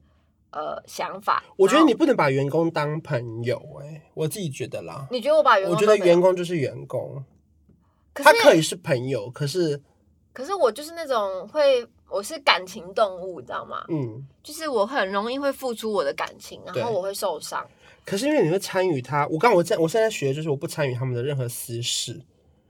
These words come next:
Speaker 2: 然后我要很公事公办的处理好这件事情，就我也不想知道他今天在忙什么或是其他的事情，就他东西必须要准时交，然后如果要跟我聊天再聊。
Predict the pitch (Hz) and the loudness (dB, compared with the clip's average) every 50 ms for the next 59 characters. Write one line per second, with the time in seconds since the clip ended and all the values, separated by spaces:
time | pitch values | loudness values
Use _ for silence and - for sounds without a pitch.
0 | _ _ _ _ _ _ _ 151 143 131 156 165 156 143 120 123 120 123 135 143 | _ _ _ _ _ _ _ -6 -4 0 2 2 2 2 2 0 0 0 0 -2
1 | 139 - 131 120 131 131 - 131 131 131 127 - 139 123 - 120 120 123 127 127 | -2 -4 -10 -10 -10 -6 -4 -2 -2 -2 -4 -4 -6 -4 -4 -4 -4 -2 -4 -4
2 | 117 180 - - - - - 120 113 120 107 117 123 - 123 117 120 120 120 - | -4 -4 -6 -10 -12 -10 -10 -10 -10 -8 -10 -10 -12 -12 -10 -10 -10 -10 -10 -10
3 | - 127 123 - - - - - _ _ _ _ _ _ - 202 202 180 160 151 | -12 -14 -14 -14 -16 -16 -16 -20 _ _ _ _ _ _ -4 0 2 2 2 2
4 | 170 170 151 131 117 120 135 131 127 135 131 - 131 131 131 131 123 110 - 123 | 0 -4 -4 -4 -2 -2 -2 -2 -2 -4 -4 -2 -2 -2 -2 -4 -4 -6 -8 -10
5 | 120 - - - - 131 123 131 135 127 - - 151 - - - 120 110 123 117 | -10 -10 -12 -12 -14 -8 -6 -6 -6 -6 -8 -14 -14 -14 -12 -12 -10 -8 -8 -8
6 | 113 107 117 - 117 120 - - 131 156 - _ _ _ _ _ _ _ _ _ | -8 -8 -10 -12 -14 -14 -14 -16 -16 -18 -20 _ _ _ _ _ _ _ _ _
7 | - 185 175 185 180 160 156 156 - 160 147 151 131 - 135 127 131 - - - | -6 -4 -4 -2 -2 0 -2 -2 -2 -4 -6 -6 -4 -4 -2 -4 -4 -6 -8 -12
8 | 120 - 117 107 127 - - 123 104 78 71 71 - _ _ - 135 143 151 147 | -12 -14 -14 -18 -18 -12 -10 -10 -8 -8 -12 -18 -18 _ _ -8 -4 -4 -4 -2
9 | 139 131 127 131 135 131 127 113 - 110 123 - - 120 120 127 - - 131 147 | -2 -4 -4 -4 -4 -6 -6 -6 -10 -12 -14 -10 -10 -10 -10 -8 -10 -10 -10 -10
10 | - - - | -14 -18 -20